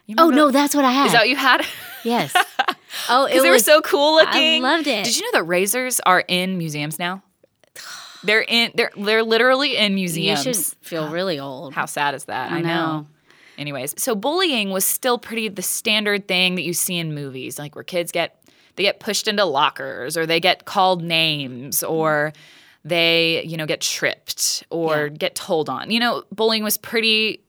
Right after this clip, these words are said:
Speaker 1: standard still. It, it still hurt, but it was like there was an, there was an immediate consequence for your action.
Speaker 2: Yeah.
Speaker 1: Like, you saw the hurt in the person's face, or you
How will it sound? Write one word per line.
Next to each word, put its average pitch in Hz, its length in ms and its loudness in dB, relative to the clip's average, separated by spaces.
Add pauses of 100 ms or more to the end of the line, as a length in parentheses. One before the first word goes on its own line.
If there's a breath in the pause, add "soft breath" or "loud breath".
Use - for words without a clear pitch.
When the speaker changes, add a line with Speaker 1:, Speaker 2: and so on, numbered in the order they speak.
(320)
Speaker 1:
standard 170 840 -2
still. 147 300 -2 (100)
It, 190 200 0
it 202 80 -4
still 277 240 0
hurt, 269 440 2 (420 loud breath)
but 220 100 2
it 220 100 2
was 214 160 0
like 196 240 2
there 196 120 0
was 185 160 0
an, 175 120 -6 (260)
there 202 100 -2
was 190 100 -4
an 190 60 -6
immediate 185 380 -2
consequence 220 960 -6 (120)
for - 80 -8
your 180 120 0
action. - 520 -2 (440)
Speaker 2:
Yeah. 180 200 -6
Speaker 1:
Like, 175 360 0
you 185 300 -2
saw 226 280 4
the 214 80 0
hurt 196 340 -2
in 185 80 -8
the 165 80 -8
person's 165 360 -6
face, - 540 -8 (500 soft breath)
or 175 420 2
you 160 800 -2